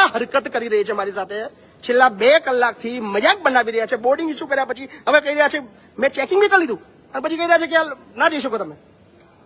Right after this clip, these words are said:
ગજબ છે ઇન્ડિ-, ઇન્ડિગો એરલાઇન્સ. अभी हम लोग, भाई, इंडिया में अहमदाबाद एयरपोर्ट पे ये इंडिगो एयरलाइंस है, मेरे पास दो बोर्डिंग देने के बाद बोल रहा है कि आपका बोर्डिंग हमने कैंसिल कर चुका है.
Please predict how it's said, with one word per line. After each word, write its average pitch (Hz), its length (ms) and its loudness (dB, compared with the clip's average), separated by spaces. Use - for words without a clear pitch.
ગજબ 392 200 2
છે 403 120 -2
ઇન્ડિ-, 381 260 -2
ઇન્ડિગો 370 260 2
એરલાઇન્સ. 370 300 2
अभी 320 160 -12
हम 262 160 -2
लोग, 330 220 4
भाई, 311 140 0
इंडिया 247 400 -2
में 302 120 0
अहमदाबाद 277 360 2
एयरपोर्ट 269 260 0
पे 214 100 -2
ये 226 160 -2
इंडिगो 320 300 2
एयरलाइंस 277 360 2
है, - 60 -8
मेरे 233 140 2
पास 269 240 2
दो 277 160 4
बोर्डिंग 269 320 4
देने 262 160 2
के 277 80 0
बाद 277 140 2
बोल 269 100 0
रहा 277 60 2
है 269 40 -2
कि 277 60 0
आपका 262 180 0
बोर्डिंग 254 260 2
हमने 254 160 -2
कैंसिल 226 280 -2
कर 214 120 -4
चुका 180 220 -12
है. - 80 -18